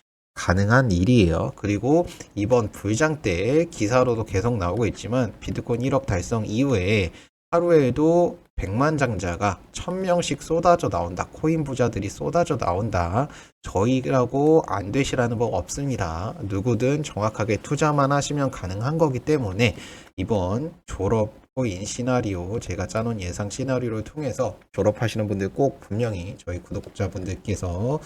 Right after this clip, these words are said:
나올 거라고 의심치 않고 있고, 위에 제가 지금 여기 적어드린 번호, 이쪽 번호로 칠 졸업 문자, 칠 졸업 문자 남겨주시면은 백억 이상의 수익을 볼 수 있는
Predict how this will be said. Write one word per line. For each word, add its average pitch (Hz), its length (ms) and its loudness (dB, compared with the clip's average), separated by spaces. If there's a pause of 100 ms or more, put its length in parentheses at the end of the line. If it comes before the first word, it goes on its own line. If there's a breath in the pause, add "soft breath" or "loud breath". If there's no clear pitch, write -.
(300 loud breath)
나올 87 320 2
거라고 104 840 -2
의심치 110 460 -4
않고 95 260 -4
있고, 110 420 -4 (280 loud breath)
위에 139 320 2
제가 120 320 -2
지금 107 800 -4 (360)
여기 92 180 -4
적어드린 110 540 0
번호, 104 300 -4 (200)
이쪽 - 240 -12
번호로 95 440 -6
칠 151 300 -2
졸업 104 360 -2
문자, 95 340 -6 (460)
칠 120 180 -4
졸업 101 360 -6
문자 95 280 -2
남겨주시면은 120 1200 -4 (320)
백억 98 300 0
이상의 113 300 -2
수익을 143 360 0
볼 107 220 -6
수 - 160 -8
있는 107 680 -6